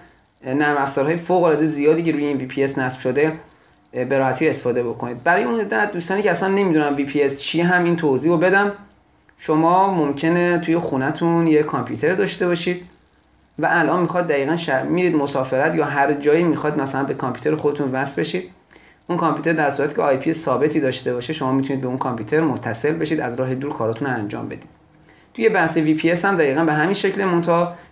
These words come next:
کامپیوتری که شما بهش وصل می‌شید به صورت یه سیستم ابری یا به صورت یه سیستم مجازی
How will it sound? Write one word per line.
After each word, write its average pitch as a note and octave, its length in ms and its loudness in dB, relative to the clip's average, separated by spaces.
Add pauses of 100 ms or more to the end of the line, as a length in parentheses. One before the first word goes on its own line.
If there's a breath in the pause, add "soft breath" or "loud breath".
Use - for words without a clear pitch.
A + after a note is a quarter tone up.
(140)
کامپیوتری D3 600 0
که G3+ 100 -2
شما D3+ 240 0
بهش C3 300 0
وصل C3+ 200 2
می‌شید C#3+ 220 -4
به D3+ 80 0
صورت D#3 300 0
یه D#3 360 6
سیستم C#3 540 -4
ابری C3+ 600 0 (360 loud breath)
یا C#3+ 100 -2
به C3+ 80 0
صورت C3 220 -4
یه C3+ 60 0
سیستم C3+ 320 -4
مجازی B2+ 640 -2